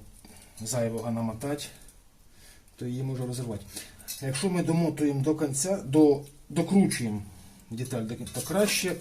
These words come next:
отут з самого кінця. З самого кінця різьби, не спочатку, а з кінця. Намотати більше. Вона,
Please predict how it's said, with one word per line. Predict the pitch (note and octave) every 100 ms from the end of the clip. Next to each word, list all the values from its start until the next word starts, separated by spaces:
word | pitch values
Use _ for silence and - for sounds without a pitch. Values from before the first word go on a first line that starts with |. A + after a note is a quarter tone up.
| -
отут | C3+ D#3 D3+ -
з |
самого | - C#3+ C#3 B2+
кінця. | C3 B2 - A2 G2 - - - - - - - - - - - - - - - - - - - -
З | -
самого | A#2+ A#2 A2+
кінця | A2+ A2 A2+
різьби, | A2 A2 C#3 D3+ C#3+ - - G#2+
не | G#2
спочатку, | G#2+ C#3+ C#3 A2
а |
з | -
кінця. | A2+ G#2+ G2+ E2+ - - - - - -
Намотати | A#2+ A#2 A#2+ C3+
більше. | A#2 G#2+ F#2+ F#2 F2 - - - - - -
Вона, | B2+ B2+